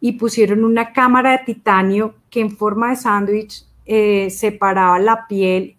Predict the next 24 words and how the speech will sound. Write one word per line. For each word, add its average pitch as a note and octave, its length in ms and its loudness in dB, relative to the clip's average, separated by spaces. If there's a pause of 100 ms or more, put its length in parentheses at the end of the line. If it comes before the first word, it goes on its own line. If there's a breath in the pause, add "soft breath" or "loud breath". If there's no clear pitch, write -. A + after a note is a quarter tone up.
y G#3+ 240 -2
el G#3 160 0
músculo G3 500 -4
estriado G3 580 -2
del G3+ 200 -4
dorso F#3+ 400 -4
del G3+ 200 -4
ratón A3+ 600 -2
y G#3+ 160 -4
en G#3+ 200 0
la G#3 120 4
mitad G#3 520 0
de B3 60 -2
esa C#4 260 -6
cámara A3+ 600 0
insertaron G3+ 960 -4 (320 soft breath)
la G#3 160 0
membrana F#3 540 -2
de F#3 100 -6
copolímero, F#3+ 880 -6 (100)
eh, F3+ 720 -4
de F#3 80 -2
ácido F3+ 560 -4
poliláctico. F#3+ 840 -6